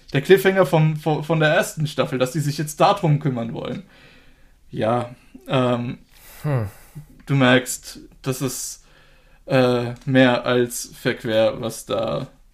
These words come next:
Speaker 1: äh,
Speaker 2: Darauf hat man jetzt
Speaker 1: zusammengeschrieben
Speaker 2: sieben Jahre
Speaker 1: wurde.
Speaker 2: gewartet.
Speaker 1: Ja, ähm,
Speaker 2: Schade.
Speaker 1: man fühlt sich schon ein bisschen blöd. <laughs> Auch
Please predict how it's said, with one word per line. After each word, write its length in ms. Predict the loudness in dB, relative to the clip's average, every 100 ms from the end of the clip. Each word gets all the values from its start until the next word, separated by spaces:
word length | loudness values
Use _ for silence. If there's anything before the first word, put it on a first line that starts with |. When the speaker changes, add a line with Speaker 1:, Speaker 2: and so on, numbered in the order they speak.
| -14
Speaker 1:
äh, 280 | -10 -6 -4
Speaker 2:
Darauf 400 | -2 0 0 0
hat 160 | -2 -2
man 100 | 0
jetzt 40 |
Speaker 1:
zusammengeschrieben 600 | 0 0 -2 -2 -2 0
Speaker 2:
sieben 40 | 2
Jahre 260 | 4 2 2
Speaker 1:
wurde. 80 |
Speaker 2:
gewartet. 640 | -2 0 0 -2 -6 -12 -14 _ _ _ _ _ _ _ _ _ _ _ _ _ _ _ _ -6
Speaker 1:
Ja, 360 | -2 -2 -4 -12 _ _
ähm, 540 | 0 2 0 -2 -8 -12 -18 -20 -20 -20 _ _ _ -20 -20 -16
Speaker 2:
Schade. 420 | -4 -4 -4 -10 -16 _ _
Speaker 1:
man 120 | -2
fühlt 220 | 2 0 0
sich 140 | -2
schon 160 | -2 0
ein 60 |
bisschen 300 | -2 -2 -6
blöd. 440 | -4 0 0 -2 -8
<laughs> 960 | -14 -20 _ _ _ -20 -20 -18 -20 -2
Auch 360 | 2 2 0